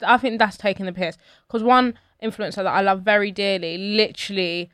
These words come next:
Speaker 2: two days back, and she was like, "Guys, like, I'm just feel so low, like, I'm just, like, so down,
Speaker 1: Oh,
Speaker 2: like,"
Speaker 1: really now, girl?
Speaker 2: and literally, she's just like, "I just don't know what to do, like, I've done everything in the day, like, I'm just gonna go get a coffee, like, I just don't know what to do myself, like, I'm just so,"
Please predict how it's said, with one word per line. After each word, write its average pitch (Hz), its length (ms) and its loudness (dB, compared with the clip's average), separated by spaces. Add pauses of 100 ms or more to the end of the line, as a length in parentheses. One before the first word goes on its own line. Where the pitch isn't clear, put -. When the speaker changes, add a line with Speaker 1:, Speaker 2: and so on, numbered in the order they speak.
(220)
Speaker 2:
two 226 320 0
days 202 280 2
back, 185 380 -2
and 180 120 -12
she 196 100 -8
was 190 160 -8
like, 180 320 -2
"Guys, 190 320 -4
like, 165 240 -6
I'm 180 100 -8
just 175 220 -14
feel 190 180 -10
so 180 220 -4
low, 185 340 0
like, 160 160 -6
I'm 170 180 -8
just, - 200 -14
like, 185 160 -4
so 185 180 -2
down, 180 380 0
Speaker 1:
Oh, - 20 8
Speaker 2:
like," 523 300 10
Speaker 1:
really 571 560 10
now, 403 160 8
girl? 269 640 8
Speaker 2:
and 196 160 6
literally, 220 320 4
she's 220 240 -4
just 202 140 -8
like, 202 300 6
"I 175 40 0
just - 180 -12
don't 208 120 0
know 202 80 0
what 175 80 -2
to - 100 -16
do, 208 220 0
like, 180 80 0
I've 180 100 -6
done 202 160 -2
everything 196 280 -4
in 190 60 -4
the 185 60 -6
day, 190 320 0
like, 175 220 -2
I'm 190 60 -10
just - 240 -18
gonna 208 140 -4
go 202 280 2
get 196 120 -2
a - 20 -6
coffee, 190 440 -6
like, 185 120 -4
I - 20 -10
just - 120 -14
don't 202 80 -4
know 196 60 -2
what 180 80 -8
to - 80 -16
do 208 140 -2
myself, 185 520 -2
like, 170 120 -4
I'm 156 80 -6
just - 120 -6
so," 208 80 0